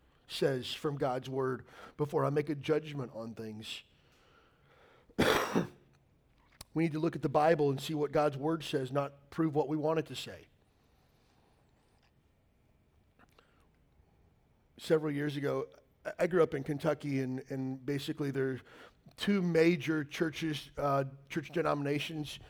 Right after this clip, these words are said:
if you wanna use that term, uh, where I grew up in Kentucky. Uh, one would be Baptist, and the other would be Church of Christ. Uh, and so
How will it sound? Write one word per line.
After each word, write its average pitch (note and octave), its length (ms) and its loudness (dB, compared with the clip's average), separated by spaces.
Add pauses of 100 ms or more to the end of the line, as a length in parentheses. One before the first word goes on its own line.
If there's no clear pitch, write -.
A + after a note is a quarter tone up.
(100)
if C#3 120 -8
you C#3+ 100 0
wanna C#3 140 0
use C#3 200 0
that C#3+ 140 0
term, C#3+ 400 -2
uh, B2+ 100 -4
where C3 160 0
I C#3 60 2
grew C3+ 160 0
up C3 100 -2
in C#3 120 -2
Kentucky. C#3 420 -2 (340)
Uh, A#2 60 -8
one D3+ 220 -2
would D3+ 100 -4
be D3 80 -2
Baptist, C#3 540 0
and C#3+ 100 -6
the C#3 60 0
other C#3+ 120 2
would C#3+ 140 -2
be C3 80 -2
Church - 220 -6
of - 100 -10
Christ. D#3 480 -2 (720)
Uh, C3+ 340 -4
and C#3+ 220 -4
so C#3+ 300 -2